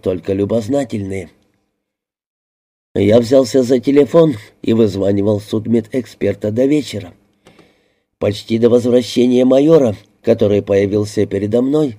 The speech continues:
словно вылез из силосной ямы. Ботинки вроде бы в навозе,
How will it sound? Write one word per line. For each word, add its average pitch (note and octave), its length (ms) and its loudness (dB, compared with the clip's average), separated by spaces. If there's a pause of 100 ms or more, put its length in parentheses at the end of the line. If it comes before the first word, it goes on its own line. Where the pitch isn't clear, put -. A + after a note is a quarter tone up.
(240)
словно A2 480 0
вылез F#2 440 -6
из A2 140 -8
силосной G2+ 560 -4
ямы. C3 400 -4 (840)
Ботинки G#2+ 640 -2
вроде A#2+ 340 2
бы B2 120 2
в A#2+ 80 0
навозе, C3 640 2